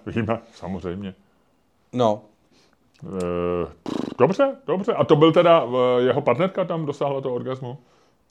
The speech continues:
Speaker 2: Eh, ne, ne, ne, ne, ne.
Speaker 1: Byl to
Speaker 2: Ale
Speaker 1: cizí člověk?
Speaker 2: jiná
Speaker 1: Neví se, kdo to byl? Nebo ví se, kdo to byl?
Speaker 2: Eh, j-, eh, no, říká se, že, eh, řeší se, kdo... Jako, ví se, že to byla žena.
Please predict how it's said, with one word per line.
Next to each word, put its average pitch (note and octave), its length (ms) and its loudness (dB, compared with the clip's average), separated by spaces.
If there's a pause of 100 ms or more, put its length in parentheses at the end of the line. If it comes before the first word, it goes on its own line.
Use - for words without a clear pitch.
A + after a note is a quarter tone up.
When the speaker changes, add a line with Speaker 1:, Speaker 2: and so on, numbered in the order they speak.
(180)
Speaker 2:
Eh, B2 40 2
ne, B2+ 180 6
ne, C3+ 140 0
ne, C3 160 0
ne, B2+ 140 0
ne. A#2+ 80 -2
Speaker 1:
Byl C3 120 6
to D3+ 120 6
Speaker 2:
Ale C3 180 12
Speaker 1:
cizí C#3+ 80 6
člověk? A2+ 320 0
Speaker 2:
jiná D3+ 460 8
Speaker 1:
Neví F#3+ 220 10
se, G#3 140 6
kdo E3 120 6
to D#3+ 100 6
byl? A2 200 4
Nebo A#2+ 180 2
ví E3+ 100 6
se, A#3+ 140 2
kdo A#3+ 120 0
to G#3+ 100 -2
byl? E3 260 -2 (100)
Speaker 2:
Eh, A#2+ 40 4 (180)
j-, A#2+ 280 2
eh, A#2 300 4
no, C#3+ 420 6
říká C#3 400 4
se, D#3+ 240 0
že, D#3 300 4 (160)
eh, A#2+ 520 -2 (1200)
řeší A2+ 360 0
se, F3 140 2
kdo... D3+ 200 6
Jako, D3 280 2
ví C#3 140 0
se, F3+ 160 0
že D3+ 80 -4
to D#3 120 -6
byla D3+ 180 6
žena. G2+ 420 -4